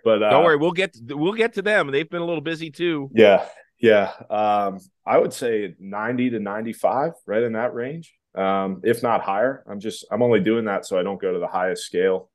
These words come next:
Speaker 1: Um, but yeah, it was, it was great. Um,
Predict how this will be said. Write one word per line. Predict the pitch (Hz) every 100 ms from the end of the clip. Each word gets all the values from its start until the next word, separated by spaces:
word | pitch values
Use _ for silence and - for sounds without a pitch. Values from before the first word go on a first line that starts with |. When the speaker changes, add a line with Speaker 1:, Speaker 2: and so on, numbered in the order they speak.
| _ _
Speaker 1:
Um, | 85 87 82 82 - _ _ _ _ -
but |
yeah, | 113 104
it |
was, | 98 - -
it |
was | 101 82
great. | 98 98 - _ -
Um, | 85 82 80 82